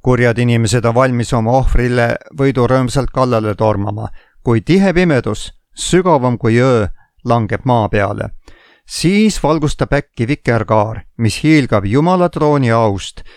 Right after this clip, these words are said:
taeva laotust ning näib ümbritsevat iga palvetajate gruppi. Vihased rahvahulgad vakatavad. Nende pilkavad hüüded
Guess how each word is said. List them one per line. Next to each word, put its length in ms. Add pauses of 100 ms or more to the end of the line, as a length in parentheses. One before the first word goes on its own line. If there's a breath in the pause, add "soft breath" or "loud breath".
(260 soft breath)
taeva 440
laotust 720
ning 300
näib 260
ümbritsevat 760
iga 480
palvetajate 800
gruppi. 500 (920 soft breath)
Vihased 600
rahvahulgad 760
vakatavad. 640 (640 soft breath)
Nende 280
pilkavad 640
hüüded 420